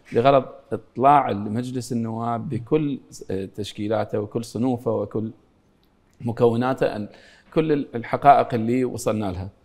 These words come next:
بالفعل شكلنا هذه اللجنة مكونة من الطيف ال-، السياسي العراقي. بالفعل مضينا باتجاه ال-، ال-، ال-، أعمالنا، ولكن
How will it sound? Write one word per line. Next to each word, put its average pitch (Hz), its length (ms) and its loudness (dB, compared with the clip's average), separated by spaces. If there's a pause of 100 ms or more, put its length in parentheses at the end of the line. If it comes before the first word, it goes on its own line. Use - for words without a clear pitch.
(420)
بالفعل 165 400 4
شكلنا 135 560 4
هذه 101 180 -4
اللجنة 127 520 -2
مكونة 120 540 0
من 113 280 -6 (400)
الطيف 143 640 0
ال-، 123 260 -6
السياسي 123 920 -2 (280)
العراقي. 98 440 -4 (840)
بالفعل 165 500 2 (200)
مضينا 135 540 2
باتجاه 113 640 -4 (160)
ال-، 101 160 -8 (120)
ال-، 107 240 -8
ال-، 98 380 -6
أعمالنا، 127 500 0
ولكن 165 460 -2